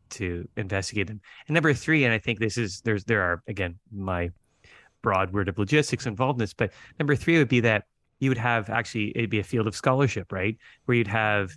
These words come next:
people who, like, socio-, sociologists and, um, well, really people like that who would study them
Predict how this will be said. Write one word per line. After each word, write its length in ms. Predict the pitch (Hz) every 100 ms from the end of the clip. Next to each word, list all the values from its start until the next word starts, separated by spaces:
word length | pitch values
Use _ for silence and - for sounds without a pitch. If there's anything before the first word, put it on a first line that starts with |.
| - _ _ _
people 280 | - 139 127
who, 280 | 117 107 104
like, 160 | 117 98
socio-, 540 | - 123 107 107 95 -
sociologists 920 | - 123 - 95 104 101 107 101 - -
and, 480 | 104 95 90 90 95
um, 440 | 87 85 85 87 120 127
well, 120 | 104
really 180 | 120 104
people 240 | 117 104
like 80 | 92
that 300 | 117 104 95 -
who 160 | - 117
would 240 | 110 95 -
study 360 | - - 170 269
them 300 | 104 80 78